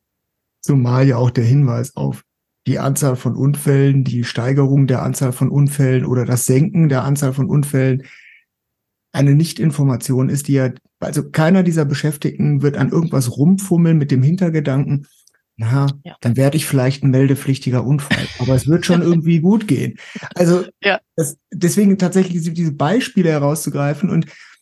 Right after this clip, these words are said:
Speaker 1: auch mal, wenn auch wirklich mal was Dummes passiert ist, natürlich ohne die Beschäftigten zu nennen, ist klar, aber da auch mal dieses Beispiel herauszugreifen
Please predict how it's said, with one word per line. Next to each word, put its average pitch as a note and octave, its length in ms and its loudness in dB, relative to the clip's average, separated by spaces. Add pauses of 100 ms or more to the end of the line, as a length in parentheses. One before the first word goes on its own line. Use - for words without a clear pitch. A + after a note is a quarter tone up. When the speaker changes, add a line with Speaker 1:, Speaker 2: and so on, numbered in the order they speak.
(1000)
Speaker 1:
auch D#3+ 180 0
mal, E3 280 4
wenn F3+ 140 2
auch D3 200 -6
wirklich F#3+ 280 0
mal D#3+ 180 0
was D3 240 -2
Dummes G3 480 2
passiert B2 440 -4
ist, E3+ 200 0
natürlich A#2+ 380 -2
ohne C3 220 2
die A2+ 100 -2
Beschäftigten A2+ 540 -4
zu - 120 -4
nennen, B2 340 0
ist G2 200 -6 (240)
klar, A#2+ 320 -2 (400)
aber D3+ 380 2 (180)
da D#3+ 240 0
auch D#3+ 140 2
mal D#3+ 360 2 (260)
dieses E3+ 360 0
Beispiel D3+ 360 2
herauszugreifen C3 1160 -2